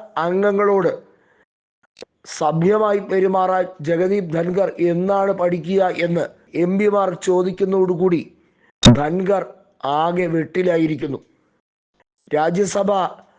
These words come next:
ധൻഖറുടെ സ്വത്തല്ലെന്നും ബി ജെ പിക്കാരനെ പോലെ ധൻഖർ പെരുമാറുമ്പോൾ അത് കയ്യിൽ വെച്ചിരുന്നാൽ മതി എന്നും പറഞ്ഞ് എം പിമാർ നടുത്തളത്തിൽ ഇറങ്ങുമ്പോൾ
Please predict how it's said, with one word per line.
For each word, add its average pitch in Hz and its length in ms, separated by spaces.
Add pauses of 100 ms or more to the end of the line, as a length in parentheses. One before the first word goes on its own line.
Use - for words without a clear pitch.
(200)
ധൻഖറുടെ 180 680 (120)
സ്വത്തല്ലെന്നും 185 720 (640)
ബി 156 220 (120)
ജെ 208 100 (100)
പിക്കാരനെ 196 600
പോലെ 196 220 (100)
ധൻഖർ 180 360 (100)
പെരുമാറുമ്പോൾ 190 640 (800)
അത് 175 260 (720)
കയ്യിൽ 196 520 (100)
വെച്ചിരുന്നാൽ 202 600
മതി 190 220 (220)
എന്നും 190 320
പറഞ്ഞ് 175 340 (480)
എം 170 380
പിമാർ 196 340 (320)
നടുത്തളത്തിൽ 185 800
ഇറങ്ങുമ്പോൾ 175 440